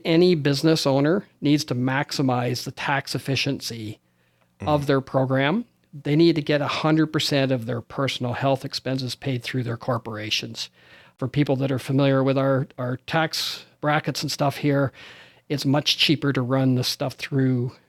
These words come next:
Speaker 1: your corporation and your company than it is to pay personally. I think we need to make sure we provide a well-balanced plan,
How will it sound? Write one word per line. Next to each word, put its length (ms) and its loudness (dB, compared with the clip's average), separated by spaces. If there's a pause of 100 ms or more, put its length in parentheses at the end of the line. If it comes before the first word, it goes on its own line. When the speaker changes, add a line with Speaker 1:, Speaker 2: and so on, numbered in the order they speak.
(140)
Speaker 1:
your 160 -8
corporation 800 0
and 140 0
your 100 -8
company 460 -2
than 180 0
it 140 0
is 160 -2
to 100 -6
pay 220 -6
personally. 680 -10 (840)
I 100 2
think 180 0
we 100 4
need 220 6
to 80 -2
make 200 2
sure 280 2
we 280 -2 (200)
provide 300 -4
a 80 -4
well-balanced 920 2
plan, 500 0